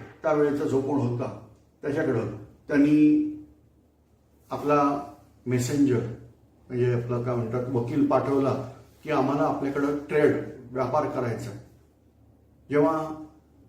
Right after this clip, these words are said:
इराणच्या राजाने त्या वकिलाचं मुंडकं छाटलं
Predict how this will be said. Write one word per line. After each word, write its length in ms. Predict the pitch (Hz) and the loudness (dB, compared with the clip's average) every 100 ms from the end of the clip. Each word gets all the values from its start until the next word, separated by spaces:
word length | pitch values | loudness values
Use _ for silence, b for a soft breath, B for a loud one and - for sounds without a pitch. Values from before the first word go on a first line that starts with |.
| _ _ _ _ _ _ 139 | _ _ _ _ _ _ 0
इराणच्या 420 | 147 160 151 151 | 2 2 0 0
राजाने 420 | 139 143 143 143 | 0 2 2 2
त्या 100 | 147 | 2
वकिलाचं 580 | 135 120 143 139 143 143 | -2 -2 -2 -2 0 0
मुंडकं 320 | 120 117 135 | 2 0 -2
छाटलं 400 | - 131 123 120 | -2 -4 0 -2